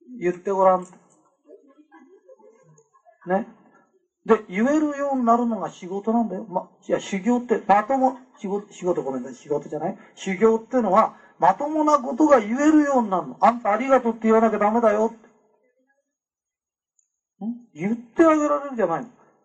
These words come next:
いいかい？奥さんが旦那にやるよね。「はい、お茶」っつったら、「はいよ、はい、お茶ね」って。で、黙って飲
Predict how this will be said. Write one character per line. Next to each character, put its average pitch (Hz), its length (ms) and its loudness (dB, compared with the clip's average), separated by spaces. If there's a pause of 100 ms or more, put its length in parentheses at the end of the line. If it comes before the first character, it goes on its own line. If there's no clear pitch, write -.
(460)
い 202 60 0
い 202 40 -4
か 226 160 4
い？ - 40 -18 (380)
奥 311 220 2
さ 285 160 4
ん 233 80 -2
が 180 80 2
旦 247 260 4
那 262 120 6
に 240 140 2
や 208 120 2
る 233 100 0
よ 233 140 2
ね。 277 260 0 (1160)
「は 254 120 8
い、 240 40 2
お 233 140 -6
茶」 285 160 4
っ - 20 -4
つ - 40 -16
っ - 20 -20
た 269 100 4
ら、 220 80 2
「は 294 140 4
い 302 80 0
よ、 302 200 2 (120)
は 277 140 4
い、 294 60 0
お 240 120 0
茶 240 140 2
ね」 269 120 0
っ - 40 -2
て。 190 140 -8 (520)
で、 175 80 -8
黙 311 300 4
っ 330 80 -4
て 359 80 2
飲 311 60 4